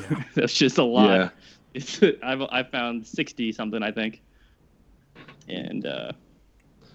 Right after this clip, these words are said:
Speaker 3: Yeah, I don't even know how many I've got. I just, I've upgraded my
Speaker 1: Yeah.
Speaker 3: weapon slots a lot though. <laughs>
Speaker 2: Yeah,
Speaker 3: And, and
Speaker 2: it's
Speaker 3: that, that made that not as bad.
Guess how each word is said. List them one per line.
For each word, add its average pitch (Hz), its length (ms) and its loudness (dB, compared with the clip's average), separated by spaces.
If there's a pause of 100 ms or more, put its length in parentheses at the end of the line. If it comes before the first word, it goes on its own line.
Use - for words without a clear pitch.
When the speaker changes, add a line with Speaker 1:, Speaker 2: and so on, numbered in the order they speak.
(180)
Speaker 3:
Yeah, 92 140 8
I 95 40 8
don't 107 100 10
even 90 100 10
know 87 120 8
how 87 80 4
many 80 180 4
I've 80 160 0
got. 80 340 -2
I 92 40 0
just, 87 240 -2
I've 95 80 6
upgraded 95 320 8
my 87 80 8
Speaker 1:
Yeah. 80 80 4
Speaker 3:
weapon 80 240 2
slots 78 240 -4
a 90 40 2
lot 78 220 -2
though. 160 360 2
<laughs> - 40 0 (340)
Speaker 2:
Yeah, - 220 -4 (140)
Speaker 3:
And, 127 180 10
and 254 120 10
Speaker 2:
it's - 100 6 (220)
Speaker 3:
that, 110 200 4
that 131 140 6
made 113 220 8
that 92 240 2
not 92 240 4
as 87 100 0
bad. 80 480 -2